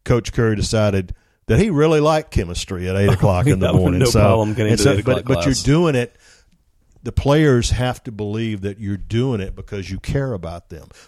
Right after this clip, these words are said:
Speaker 1: Ray Goff, when he was at Georgia, once told me, he said, "The toughest thing to convince players of, and you have to do it to be a coach,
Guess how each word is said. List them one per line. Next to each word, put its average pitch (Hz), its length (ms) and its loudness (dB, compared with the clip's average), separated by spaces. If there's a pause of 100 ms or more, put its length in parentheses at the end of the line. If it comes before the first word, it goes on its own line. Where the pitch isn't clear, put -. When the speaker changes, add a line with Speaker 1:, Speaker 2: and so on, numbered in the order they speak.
Speaker 1:
Ray 127 200 0
Goff, 123 420 -2
when 107 120 -6
he 107 80 -2
was 95 140 -6
at 92 140 -8
Georgia, 98 420 -4
once 92 280 -8
told 101 200 -4
me, 92 100 -8
he 90 40 -10
said, 90 220 -10 (300)
"The 82 120 -10
toughest - 640 -2
thing 92 500 -4 (1040)
to 107 120 0
convince 95 440 -6
players 101 460 -2
of, 82 240 -8
and 90 140 -8
you 92 100 -4
have 120 340 -4
to 110 80 -6
do 101 240 -2
it - 160 -12
to 92 60 -8
be 90 180 -10
a 85 40 -10
coach, - 580 -14